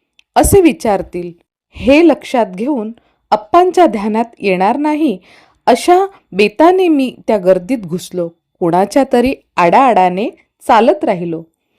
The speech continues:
गाव मागे राहिले, अंधारात बुडून गेले. बत्तीच्या उजेडात आम्ही माडावर आलो. बघावे तिकडे आभाळागत पसरलेला माड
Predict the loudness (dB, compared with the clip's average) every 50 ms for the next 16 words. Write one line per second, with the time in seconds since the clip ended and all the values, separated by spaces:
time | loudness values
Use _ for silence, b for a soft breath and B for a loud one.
0 | _ _ _ -10 -2 2 2 4 4 2 0 -2 -4 -4 -4 -4 -4 -2 -4 -4
1 | -4 -6 -6 -8 -8 -12 _ _ _ _ _ _ _ -8 -8 -6 -6 -4 -4 -2
2 | -2 -2 -2 -2 -2 0 2 2 2 2 0 -2 -2 -4 -4 -6 -8 -14 _ _
3 | _ _ _ -2 0 0 0 0 2 4 4 4 4 2 0 2 2 0 0 0
4 | 2 2 2 2 2 0 -2 -4 _ -20 _ _ _ _ -2 0 0 2 2 0
5 | 0 -2 -2 -2 0 0 2 2 4 4 4 2 2 0 -4 -8 -10 _ _ _
6 | _ _ _ _ _ _ _ _ _ _ _ _ _ _ _ _ _ _ _ -6
7 | -2 0 0 0 0 0 2 2 0 0 -2 -6 -6 -2 -2 -2 -2 -4 _ _
8 | -6 -6 -6 -6 -8 -6 -4 -4 -2 -2 -2 -4 -4 _ -4 -4 -4 -4 -6 -8
9 | -6 -4 -4 -2 -2 -4 -4 -6 -8 -8 -8 -8 -10